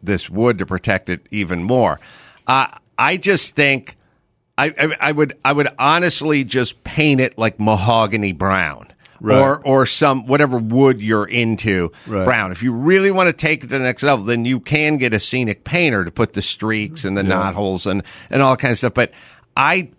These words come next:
Speaker 1: I can't see stripping this thing.
Speaker 2: No, I can't either. Now, and, and I'm unclear. Is that stain or is that paint and then he wants to stain?
Speaker 1: I think it's paint. The previous owner painted it,
Speaker 2: Yeah.
Speaker 1: according to Gary.
Speaker 2: I, I, if I were you and lived in New York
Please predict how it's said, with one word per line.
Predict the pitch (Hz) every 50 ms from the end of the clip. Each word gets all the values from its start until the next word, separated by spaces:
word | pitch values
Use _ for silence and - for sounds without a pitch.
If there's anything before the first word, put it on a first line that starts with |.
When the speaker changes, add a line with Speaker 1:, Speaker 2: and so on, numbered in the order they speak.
| _ _ _ _ _ _ _
Speaker 1:
I | - 139 170
can't | 170 - - - 180 175 170 160 - -
see | - - 139 139 120 110
stripping | - - - - 113 110 95 - 90 85 82
this | 76 71 69 - -
thing. | - - - _ -
Speaker 2:
No, | 135 123 117 104 92 82 - - _ _ _ _ -
I | 127 123
can't | 123 - 143 120 113 110
either. | 107 101 101 110
Now, | 117 123 135 151
and, | - 175 156 160 185 -
and | - 160 147 147 147 170 - _
I'm | - 143 151 165 170
unclear. | 175 160 156 - - 165 156 131 123 - -
Is | 175 156 160 165 147 131
that | 165 170 170 170 165 -
stain | - - - - 170 170 175 185 208 214 214
or | 185 147 139
is | 131 127 110 98
that | 127 139 143 139 147 - -
paint | - - 147 139 143 143 131
and | 123 123
then | 123 123
he | 120 117
wants | 110 110 120 131 139 139 131 -
to | - 113 104
stain? | - - - 107 98 92 - - - -
Speaker 1:
I | -
think | 92 123 127 131 117
it's | 143 120 -
paint. | - - - - 135 131 120 117 117 113 - _ _ _ _ _ _
The | _ _
previous | - 123 127 123 127 110 -
owner | 123 117 117 110 104
painted | - - - 123 123 117 104 90 80 80
it, | 76 78 80 _
Speaker 2:
Yeah. | - 135 120 107
Speaker 1:
according | 101 95 87 90 90
to | 85
Gary. | 76 85 92 85 85
Speaker 2:
I, | 139 151 - - -
I, | 170 151 147 156 165
if | 185 208 170 139 - 170
I | 170 175 185 196
were | 196 196 185 180 185 180 -
you | 220 208 156 139 151 165 170 175 175 175 185 180
and | - 170 143 139 139 139 139 135 135
lived | 147 151 156 151 143 156
in | 151 147
New | 143 143
York | 143 139 135 131 131 127 127 123 120 -